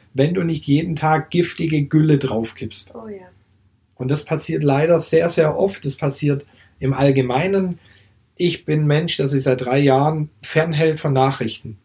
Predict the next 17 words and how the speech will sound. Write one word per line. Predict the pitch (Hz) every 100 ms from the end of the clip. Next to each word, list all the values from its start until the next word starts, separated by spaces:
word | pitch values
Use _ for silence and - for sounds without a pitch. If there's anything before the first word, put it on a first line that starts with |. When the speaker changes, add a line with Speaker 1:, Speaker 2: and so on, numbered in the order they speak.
| _
Speaker 1:
Ich | -
lese | 127 135 139
keine | 143 147 147
Zeitung, | 175 185 180 170
ich | 143 135
höre | 127
keine | 127 127
Nachrichten | 131 135 147 139 160
im | 156
Radio, | 156 165 151 151 151 131
ich | - -
schaue | 135 123
keine | 139 143 147
Tagesschau. | 156 156 156 151 - 139 139 -
Speaker 2:
Geht | 196 -
mir | 190
genauso. | 202 180 175